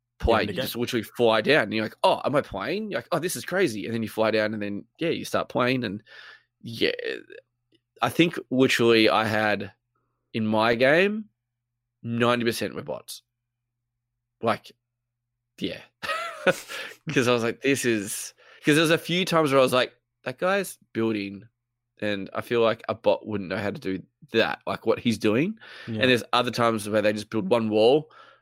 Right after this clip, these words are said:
Speaker 1: and they just kind of run off, and I'm shooting at them and they just keep running. I'm like, "What? <laughs> Why aren't they
Speaker 2: <laughs>
Speaker 1: turning around? Why aren't they doing anything?" Um, so yeah, that, that was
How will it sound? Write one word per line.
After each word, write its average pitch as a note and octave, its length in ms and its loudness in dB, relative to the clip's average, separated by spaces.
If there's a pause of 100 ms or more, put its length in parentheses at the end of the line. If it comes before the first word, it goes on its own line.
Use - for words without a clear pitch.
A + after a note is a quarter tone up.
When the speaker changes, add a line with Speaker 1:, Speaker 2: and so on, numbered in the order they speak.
(180)
Speaker 1:
and G#2+ 80 -2
they A2 60 2
just - 120 -4
kind A#2 120 -2
of G2 120 -6
run A2 140 2
off, C3 240 0
and A2+ 80 -8
I'm A#2 80 -4
shooting A#2+ 300 -4
at B2 100 -4
them D3+ 140 -4
and B2 80 -2
they A2 80 2
just A2 200 -6 (140)
keep A#2 180 -4
running. B2 300 -4
I'm G#2+ 100 -6
like, G2+ 220 -2 (260)
"What? A2+ 320 0 (320)
<laughs> - 160 -4 (220)
Why C#3+ 200 6
aren't A#2+ 100 2
they D#3 60 6
Speaker 2:
<laughs> - 20 -2
Speaker 1:
turning D#3+ 280 2
around? C3+ 300 4
Why C3+ 80 2
aren't D#3 100 2
they D#3 100 6
doing C#3 220 2
anything?" A2 280 -4 (600)
Um, A2+ 560 0 (1080)
so - 160 -4
yeah, A2+ 280 4
that, A2 240 0
that A#2 140 2
was G2+ 560 -8